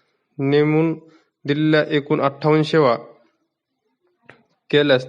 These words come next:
त्या सेवेस केंद्र शासनाने निर्धारित केल्याप्रमाणे प्रोत्साहनात्मक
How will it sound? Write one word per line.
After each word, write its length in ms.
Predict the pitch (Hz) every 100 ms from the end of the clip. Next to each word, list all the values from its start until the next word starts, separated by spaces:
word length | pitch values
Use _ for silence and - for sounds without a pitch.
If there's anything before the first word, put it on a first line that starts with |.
| -
त्या 220 | 151 151 151
सेवेस 540 | - 143 143 131 - - _ _ _ _ -
केंद्र 220 | 156 156
शासनाने 500 | 156 151 160 147 123 - -
निर्धारित 540 | 151 147 143 143 151 147 - _ _ _ _ _ _ -
केल्याप्रमाणे 600 | 143 143 156 156 143 127
प्रोत्साहनात्मक 1120 | - 147 139 156 147 147 147 147 156 135 -